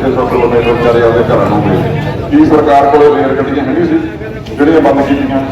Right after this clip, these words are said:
ਸਾਡੇ ਉਹਨਾਂ ਭਰਾਵਾਂ ਨੂੰ ਬੱਸਾਂ ਰਾਹੀਂ, ਟਰੱਕਾਂ ਰਾਹੀਂ, ਟ੍ਰੇਨਾਂ ਰਾਹੀਂ ਉਹਨਾਂ ਦੇ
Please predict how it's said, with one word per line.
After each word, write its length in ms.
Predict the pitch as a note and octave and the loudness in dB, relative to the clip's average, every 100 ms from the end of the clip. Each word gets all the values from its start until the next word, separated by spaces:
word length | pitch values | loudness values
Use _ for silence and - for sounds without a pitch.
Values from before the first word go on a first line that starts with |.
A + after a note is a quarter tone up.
| - C#3 - - | -8 -10 -8 -4
ਸਾਡੇ 260 | B2+ D3 | 0 4
ਉਹਨਾਂ 200 | D#3 D#3+ | 4 4
ਭਰਾਵਾਂ 380 | D#3+ C#3 - C3 | 2 2 2 2
ਨੂੰ 340 | B2 B2+ C#3 E3 - - - C3 | 2 0 0 -4 -8 -14 -8 -6
ਬੱਸਾਂ 340 | C3+ D#3 D3 | -2 0 2
ਰਾਹੀਂ, 260 | C3+ C3+ C#3 | 2 0 -4
ਟਰੱਕਾਂ 360 | C3+ C3+ C#3+ | -6 -4 0
ਰਾਹੀਂ, 300 | C3+ C3 C3+ | 2 2 0
ਟ੍ਰੇਨਾਂ 400 | C3+ C3+ C3 C#3 | -4 -4 0 2
ਰਾਹੀਂ 260 | C3+ C3 C3 - C#3+ | 2 2 -2 -2 -4
ਉਹਨਾਂ 180 | C3+ | -2
ਦੇ 80 | C#3+ | -2